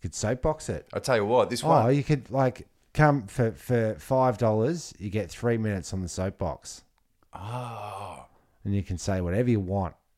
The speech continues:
Speaker 1: to
Speaker 2: Get it off
Speaker 1: whoever
Speaker 2: your
Speaker 1: you want.
Speaker 2: chest.
Speaker 1: Get it off your chest.
Speaker 2: Yeah.
Speaker 1: Wash it off with, on the soapbox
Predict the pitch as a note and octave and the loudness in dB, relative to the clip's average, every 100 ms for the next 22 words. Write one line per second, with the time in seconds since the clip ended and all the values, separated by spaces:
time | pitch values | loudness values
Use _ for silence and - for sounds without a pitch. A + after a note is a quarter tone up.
0 | _ _ _ _ _ - - D3 - C3 | _ _ _ _ _ -10 -2 0 4 4
1 | A2 F#2 E2+ E2+ B1 - - _ _ - | 4 2 0 -2 -4 -10 -14 _ _ -4
2 | A2 F#2+ F2 D#2 - E2+ C#2+ - - _ | -2 -2 -6 -10 -8 -8 -8 -14 -20 _
3 | _ _ _ _ _ _ _ D3 A#2 D2 | _ _ _ _ _ _ _ -12 -8 -4
4 | F2 C3+ - - G#2 F#2+ D#2 - - A2+ | 2 4 2 0 2 2 -2 -8 -12 -6
5 | A2 - A2+ G2+ - G2 F#2+ - D#2+ - | -4 -2 -2 -2 -2 -2 -4 -6 -10 -10
6 | - - | -14 -14